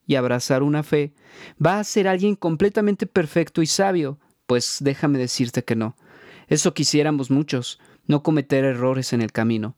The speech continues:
Pero es por eso que necesitamos esa dependencia a algo.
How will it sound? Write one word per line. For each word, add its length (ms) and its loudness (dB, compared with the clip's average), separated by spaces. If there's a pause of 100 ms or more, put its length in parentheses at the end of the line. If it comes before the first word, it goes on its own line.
(440)
Pero 180 2
es 120 0
por 200 2
eso 440 -2
que 240 2
necesitamos 760 0
esa 200 0
dependencia 720 0
a 40 0
algo. 300 -4